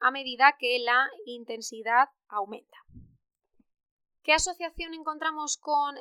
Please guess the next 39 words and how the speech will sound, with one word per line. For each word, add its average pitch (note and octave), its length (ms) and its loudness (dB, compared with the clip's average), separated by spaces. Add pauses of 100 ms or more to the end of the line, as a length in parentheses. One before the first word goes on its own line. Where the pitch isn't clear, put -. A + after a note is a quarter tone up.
la C#4+ 160 0
dieta C#4+ 340 0
keto C#4 260 -4
y C4+ 60 -8
deportes C4+ 540 -2
de C4 100 -10
fuerza C4 480 -6 (380)
e C4 100 -8
intensidad? B3+ 640 -4 (240)
Pues - 160 -20
que - 180 -14
la - 100 -20
fuerza B3+ 260 -10
y - 20 -10
la C4 140 -2
potencia C4+ 560 -4
muscular C#4 480 0 (200)
dependen B3+ 800 -2
en C4+ 120 -14
gran A3+ 180 -8
medida A#3+ 460 -4 (240)
de C#4+ 80 -6
esas C#4 240 2
reservas A#3+ 480 -6
de A3+ 160 -8
fosfocreatina A#3 840 -8
que A3 140 -16
veíamos A3 500 -16
en A#3 80 -20
esa A#3 160 -6
primera A3 380 -12
ruta, D#4+ 240 -10 (520)
que C#4+ 280 -2
no B3+ 300 -10
se C#4 120 -6
van C4+ 160 -4
a C4+ 80 -2
ver C4+ 140 -6
influenciadas C4+ 1000 -6